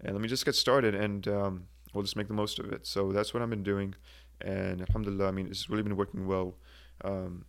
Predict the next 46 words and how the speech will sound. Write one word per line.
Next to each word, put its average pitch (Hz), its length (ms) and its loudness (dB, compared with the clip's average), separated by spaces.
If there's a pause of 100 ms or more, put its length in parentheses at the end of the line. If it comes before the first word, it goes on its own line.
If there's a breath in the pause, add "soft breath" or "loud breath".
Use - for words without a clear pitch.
(100)
in 95 80 -8
terms 110 220 0
of 98 120 -2
really 101 200 0
just - 480 -6
increasing 107 420 -2
my 95 160 0
output 107 560 0
and 98 180 -2
really 120 260 0
ma-, 113 80 -4
just 98 220 -6
making 104 220 -2
life 95 180 0
simple 95 280 -6
for - 140 -14
me. 98 140 -10 (480 loud breath)
Um, 95 360 0 (2000 loud breath)
so 110 400 6
that's 127 300 6
what 147 200 4
I 120 120 10
would, 117 340 4 (680)
you - 80 -2
know, 110 80 4
when 104 160 4
it 107 60 2
comes 120 180 0
to 110 60 -2
this 107 220 4
point, 113 360 0
when 101 100 0
you're 101 80 2
thinking 104 360 -4
about 95 280 4
what 98 140 -4
you 104 100 -2
wanna 101 180 2
do 98 140 0
in 98 60 2
your 92 160 -4
own 98 140 0
life, 98 220 2
maybe 95 260 0
it's - 240 -2
like 92 200 -4